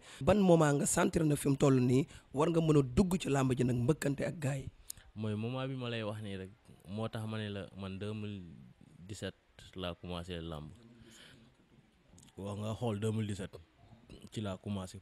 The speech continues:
Speaker 2: poids moyen, poids léger, affaire yooyu. Commencé gën a gëm sama bopp, am ñu topp sama ginnaaw, affaire yooyu. Gëmoon naa sama bopp, mais tey jii ne booy def dara,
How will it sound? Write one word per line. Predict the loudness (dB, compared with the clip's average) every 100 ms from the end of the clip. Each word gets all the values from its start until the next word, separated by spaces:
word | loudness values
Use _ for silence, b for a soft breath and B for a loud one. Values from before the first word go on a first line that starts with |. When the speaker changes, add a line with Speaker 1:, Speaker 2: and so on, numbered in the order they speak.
| -12
Speaker 2:
poids | -8 -6
moyen, | -6 -6 -8 -10 -14 -20 -16 -10
poids | -8 -6
léger, | -8 -10 -10
affaire | -10 -10 -8
yooyu. | -8 -8 -10 -14 -20 -20 _ _ _ _ _ _ _ _
Commencé | -8 -8 -8 -12 -14 -20 _ b b b -10
gën | -6
a | -6
gëm | -6 -8
sama | -6 -8 -8
bopp, | -6 -8 -10 _ _
am | -12 -10
ñu | -10 -10
topp | -10 -12 -12
sama | -10 -8
ginnaaw, | -8 -8 -10 -12
affaire | -12 -10 -8
yooyu. | -8 -10 -12 _ _ B B B B B _
Gëmoon | -8 -4 -4
naa | -4 -6
sama | -6 -8
bopp, | -8 -8
mais | -8 -10 -8
tey | -6 -6
jii | -6
ne | -6
booy | -6 -6 -6
def | -8 -10
dara, | -8 -8 -8